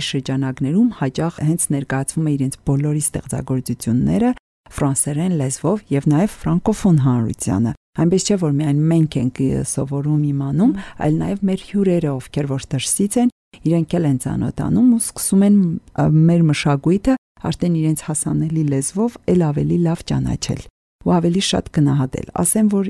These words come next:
Speaker 1: հիմա ինչքան ֆրանկոֆոնների հետ շփվում եմ, ֆրանսիացիներ, ը, եկողները շատ դժվարությամբ են գնում, եթե առաքելությամբ են եկել, ժամանակը
Speaker 2: Մհմ։
Speaker 1: կարճ է, ստիպված են գնալու, բայց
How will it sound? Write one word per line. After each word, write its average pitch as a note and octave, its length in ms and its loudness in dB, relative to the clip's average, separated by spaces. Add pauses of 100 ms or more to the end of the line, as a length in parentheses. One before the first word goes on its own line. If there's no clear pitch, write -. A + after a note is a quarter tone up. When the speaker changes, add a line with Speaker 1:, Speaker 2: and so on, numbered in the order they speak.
Speaker 1:
հիմա F3 300 2
ինչքան E3 440 0
ֆրանկոֆոնների D3 960 -2
հետ D#3 220 -2 (340)
շփվում E3 500 0
եմ, F3 200 4 (120)
ֆրանսիացիներ, D#3 960 0
ը, - 540 -4 (360)
եկողները F3+ 640 2
շատ - 340 -2
դժվարությամբ D#3 800 2
են C#3+ 80 0 (100)
գնում, D#3 320 6
եթե E3+ 260 2
առաքելությամբ D#3+ 840 0
են C3+ 140 2
եկել, C3 260 -2
ժամանակը B2+ 640 0
Speaker 2:
Մհմ։ A3+ 80 -6
Speaker 1:
կարճ D#3 320 -4
է, G#3+ 80 0 (340)
ստիպված F3 540 0
են C3+ 180 0
գնալու, C#3 680 2 (640)
բայց F3 320 0